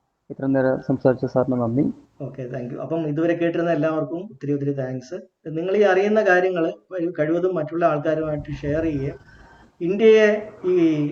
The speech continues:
Speaker 2: വെറുപ്പിന്റെ, വിദ്വേഷത്തിന്റെ, ഏ, ആ ഒരു, ആ, അന്തരീക്ഷത്തിൽ നിന്ന് മോചിപ്പിക്കാൻ വേണ്ടിയിട്ട് എല്ലാവരോടും ചരിത്രങ്ങൾ, യഥാർത്ഥ ചരിത്രത്തിൽ നടന്ന വസ്തുതകളെ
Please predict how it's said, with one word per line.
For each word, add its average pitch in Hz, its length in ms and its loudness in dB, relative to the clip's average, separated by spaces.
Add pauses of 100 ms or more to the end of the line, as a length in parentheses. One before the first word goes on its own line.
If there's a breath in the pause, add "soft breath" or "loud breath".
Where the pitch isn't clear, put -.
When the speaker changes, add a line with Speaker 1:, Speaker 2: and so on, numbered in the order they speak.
(180)
Speaker 2:
വെറുപ്പിന്റെ, 190 840 2 (680)
വിദ്വേഷത്തിന്റെ, 180 1000 2 (280)
ഏ, 156 180 -6
ആ 135 200 0
ഒരു, 139 460 -2 (880)
ആ, 139 100 -8 (680)
അന്തരീക്ഷത്തിൽ 160 680 -2
നിന്ന് 135 320 -2 (280)
മോചിപ്പിക്കാൻ 165 680 0
വേണ്ടിയിട്ട് 139 460 -4 (540)
എല്ലാവരോടും 190 420 4
ചരിത്രങ്ങൾ, 180 520 2
യഥാർത്ഥ 175 540 0
ചരിത്രത്തിൽ 170 420 -4
നടന്ന 156 220 -2
വസ്തുതകളെ 143 560 -4